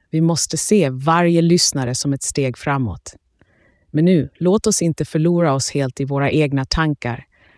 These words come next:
jag tänkte vi kunde ringa upp en expert på området för att få lite klarhet i frågan. Vi har faktiskt med oss på linjen nu doktor Anna Bengtsson, expert på alternativ medicin. Anna, kan du ge oss lite insikt i vad som händer på Amelie-kliniken?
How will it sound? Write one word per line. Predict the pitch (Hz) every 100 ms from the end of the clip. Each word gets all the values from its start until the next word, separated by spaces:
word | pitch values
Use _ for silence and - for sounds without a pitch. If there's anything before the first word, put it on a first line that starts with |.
| _ _ _ 156
jag | 180
tänkte | - 180 -
vi | 156
kunde | - 160 156
ringa | 165 165
upp | 175 -
en | 147
expert | 147 - - 185 - -
på | 185
området | 165 170 143 131 120 104 -
för | 143
att | 135
få | 156
lite | 143 143
klarhet | - 165 156 143 135
i | 143
frågan. | - 120 117 85 - _ _ _ _ _ -
Vi |
har | 156
faktiskt | 156 170 - 156 -
med | 165 185 196
oss | 143 -
på | -
linjen | 156 156 151 151 147
nu | 143 131 147 _ _ _ _ _
doktor | 160 156 - 156
Anna | 160 151
Bengtsson, | 139 165 170 - 127 120 160 -
expert | 147 - - 147 147 -
på | -
alternativ | 147 165 - 143 139 139 143
medicin. | 139 135 - 156 127 - _ _ _ _ _
Anna, | 156 165 143
kan | 160
du | 156
ge | 160
oss | 156 -
lite | 147
insikt | - 151 143 131 -
i | 139
vad | 139
som | - 139
händer | 139 127 127
på | -
Amelie-kliniken? | 131 131 120 - 127 123 - 131